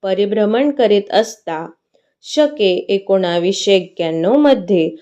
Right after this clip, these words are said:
वैशाख महिन्यात सिन्नरहून नाशिक येथे आले. पंचवटीत व नाशिक परिसरात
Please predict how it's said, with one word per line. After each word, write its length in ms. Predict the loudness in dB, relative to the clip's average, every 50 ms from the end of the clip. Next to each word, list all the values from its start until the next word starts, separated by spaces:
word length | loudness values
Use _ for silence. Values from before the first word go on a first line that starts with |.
| _ _ _ _ -6
वैशाख 680 | -4 -2 0 0 -2 -2 -2 0 0 0 0 0 0 0
महिन्यात 580 | 2 2 2 2 2 2 2 2 0 0 -2 -4 -8
सिन्नरहून 920 | -10 -4 0 0 2 2 4 4 4 4 4 4 4 2 2 2 -2 -6 -10 -16 _
नाशिक 560 | -14 -10 -8 -8 -8 -8 -4 -4 -4 -4 -2 0
येथे 320 | 0 0 0 0 0 0
आले. 360 | 2 2 2 2 2 0 0 -4 -8 _ _ _ _ _ _ _ _ _ _ _ _ -8
पंचवटीत 1120 | -6 -4 -4 -4 0 2 2 4 4 4 2 2 0 0 0 0 0 -2 -6 -14 _ -14
व 120 | -10 -8
नाशिक 600 | -6 -4 -4 -2 -4 -4 -6 -4 -4 -4 -4 -2 0
परिसरात 600 | 2 2 2 2 0 0 0 2 2 2 2